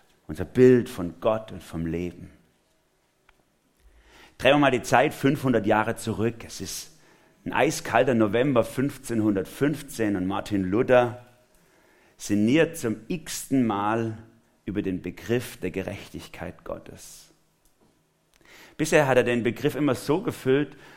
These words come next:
dass er gedacht hat, ganz in der katholischen Tradition, in der er aufgewachsen ist, um vor Gott gerecht zu sein, muss ich etwas leisten, muss ich Buße tun, muss ich Abbitte tun für das, was schief lief.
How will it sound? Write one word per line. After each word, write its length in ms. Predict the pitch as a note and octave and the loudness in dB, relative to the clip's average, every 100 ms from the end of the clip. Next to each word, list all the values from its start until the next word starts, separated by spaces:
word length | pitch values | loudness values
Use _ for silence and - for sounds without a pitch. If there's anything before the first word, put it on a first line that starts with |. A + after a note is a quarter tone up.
| - _ _ _ _ _ _ | -20 _ _ _ _ _ _
dass 140 | A#2+ A2+ | 2 2
er 60 | |
gedacht 500 | A#2+ A#2+ C#3+ F#3+ - | 2 6 6 6 2
hat, 180 | D#3 C#3+ | 2 4
ganz 360 | C3 C3 E3 C3 | 4 4 2 -2
in 80 | |
der 100 | G#2 | -2
katholischen 500 | G2+ G2+ A#2+ C#3 A2+ | -4 -2 0 0 -4
Tradition, 460 | G2+ G2+ G#2 G#2+ A#2 | -4 -2 -4 -4 -2
in 60 | G#2+ | 0
der 140 | G#2 | 2
er 60 | F#2+ | 2
aufgewachsen 640 | A#2+ - A2 A2 - A#2 | 0 0 0 0 -2 -8
ist, 200 | A#2 - | -8 -4
um 180 | A#2 A2 | -4 0
vor 240 | A#2+ A2 | 0 0
Gott 260 | C#3+ - - | -4 -6 -6
gerecht 440 | A#2 B2 C3+ - | -4 -4 -8 -10
zu 120 | C#3 | -12
sein, 560 | A#2+ A2+ G2+ F#2+ F#2+ F#2+ _ _ _ _ | -8 -6 -6 -6 -10 -12 _ _ _ _
muss 340 | G2+ A#2 A#2+ - | -4 -4 -4 -10
ich 420 | A2 G2+ - _ _ _ _ _ _ | -10 -12 -20 _ _ _ _ _ _
etwas 260 | - - - | -16 -16 -12
leisten, 560 | G2 G#2+ G#2+ - - - _ - | -10 -10 -10 -18 -20 -20 _ -10
muss 180 | A2+ | -10
ich 100 | A#2 | -10
Buße 480 | - C3 D#3+ - C#3+ | -4 0 0 0 -8
tun, 340 | - F2+ D#2 - _ _ - - - | -8 -10 -10 -14 _ _ -20 -16 0
muss 260 | C3 E3 | 0 2
ich 160 | D#3 - - | -2 -2 2
Abbitte 600 | E3+ - - D3 C3+ - | 2 2 -4 0 0 -2
tun 220 | C3+ C3 | -4 -4
für 120 | A#2+ | -6
das, 260 | B2 B2+ - | -6 -6 -4
was 260 | A#2 - - | -6 -6 -14
schief 320 | - - - | -12 -12 -10
lief. 340 | - - - | -12 -14 -18